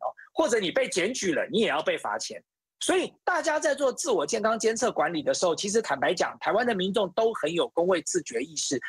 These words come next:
大家都非常认真、非常实在，就算是忍耐，也会尽力的完成这样的一个过程。可是当我们看到原来碰到的官员，那就不一样了。官员可以不要做这件事情，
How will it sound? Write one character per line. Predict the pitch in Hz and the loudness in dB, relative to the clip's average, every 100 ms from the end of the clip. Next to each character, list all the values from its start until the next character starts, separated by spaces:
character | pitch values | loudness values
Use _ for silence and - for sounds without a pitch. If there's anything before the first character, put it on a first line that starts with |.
| - - | -12 -2
大 | 320 294 | 0 2
家 | 285 | 2
都 | 277 262 | 2 2
非 | 285 | 0
常 | - 185 | 0 0
认 | 226 233 | 0 -2
真、 | 175 208 208 | 0 0 2
非 | 220 | 2
常 | 175 190 | 2 0
实 | - - | -4 -6
在， | 165 185 135 - _ _ | -2 -2 -2 -10 _ _
就 | - 370 247 | 0 2 2
算 | 277 226 | 0 0
是 | 233 208 | 0 0
忍 | 151 123 107 | 2 -2 0
耐， | 160 143 - _ | -2 -2 -8 _
也 | 151 | -2
会 | 135 240 | 2 0
尽 | 165 277 196 | 0 -2 0
力 | 208 165 | 0 2
的 | 123 | 2
完 | 113 139 | 0 -2
成 | 190 143 143 | -4 -6 0
这 | |
样 | 175 139 | 0 0
的 | |
一 | 127 | -4
个 | 135 | -4
过 | 160 131 | 0 0
程。 | - - - _ - _ | -2 -8 -14 _ -20 _
可 | 247 | 0
是 | 277 | 2
当 | 349 | 2
我 | 254 | 0
们 | 185 | 0
看 | 226 285 | -2 0
到 | 262 220 - _ | 0 0 -4 _
原 | 208 247 | 0 2
来 | 277 | 0
碰 | 349 302 | 0 0
到 | 277 | 2
的 | 240 | 2
官 | - 269 311 | 2 0 2
员， | 214 127 - | -2 -2 -6
那 | - | -4
就 | 143 147 | -2 0
不 | 156 | 0
一 | 123 | 0
样 | 117 123 101 | 0 0 -4
了。 | 92 - - - | -8 -10 -20 2
官 | 294 330 | 2 4
员 | 247 208 214 _ _ | 2 0 -4 _ _
可 | - 233 | -2 0
以 | 240 | 0
不 | 160 | 0
要 | 180 180 | 0 2
做 | 190 | 0
这 | 170 151 | 0 -2
件 | 147 | -4
事 | 135 147 | -4 -4
情， | - - | -6 -12